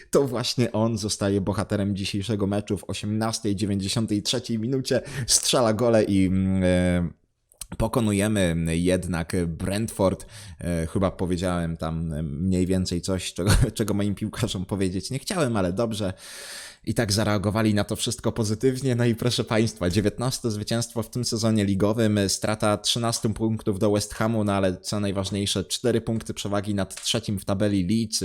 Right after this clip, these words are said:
Derby spadło jeszcze niżej i do końca piętnaście kolejek,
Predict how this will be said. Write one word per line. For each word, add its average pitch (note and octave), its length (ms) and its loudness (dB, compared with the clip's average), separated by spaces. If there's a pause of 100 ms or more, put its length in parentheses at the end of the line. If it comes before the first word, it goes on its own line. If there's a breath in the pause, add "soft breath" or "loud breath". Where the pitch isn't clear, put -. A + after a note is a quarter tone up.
Derby G2 320 0
spadło F#2+ 380 -2
jeszcze G2 380 0
niżej G#2+ 440 0 (320 loud breath)
i F2+ 280 2 (160 loud breath)
do F2+ 140 -2
końca F2+ 440 -2
piętnaście - 680 -6
kolejek, F2+ 520 0